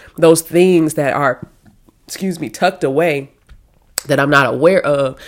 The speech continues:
those are the things that you need God to expose and be prepared for him to reveal it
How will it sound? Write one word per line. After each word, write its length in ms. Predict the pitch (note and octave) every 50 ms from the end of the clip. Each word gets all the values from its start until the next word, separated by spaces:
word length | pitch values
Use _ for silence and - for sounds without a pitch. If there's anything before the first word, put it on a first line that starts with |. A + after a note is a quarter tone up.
| - - -
those 220 | - D#3 E3+ F#3 E3+
are 80 | D#3+
the 80 | D3 D3+
things 240 | C#3 - D3 D3 C#3
that 140 | C3+ B2+ C#3
you 60 | C#3
need 240 | C#3 C#3+ C#3 - -
God 200 | - - - -
to 140 | - - -
expose 540 | - - - - - D#3 D#3 D#3 D3+ D3 -
and 220 | C#3 C3+ C3+ B2+
be 180 | C#3+ F3 F3+ F3
prepared 1040 | - - D3 B2 - - - - F#3 G#3 G#3 F3+ D3+ C3+ - - - B2+ - - _ _ _ _ _ - - - - _
for 140 | - D3+ C3+
him 180 | D3 D#3 D#3
to 180 | D3 - E3 D3+
reveal 640 | B2+ B2+ C3+ C3+ B2+ B2+ F3+ G3 G3 F#3 D#3+ C#3
it 180 | C#3 C3 B2+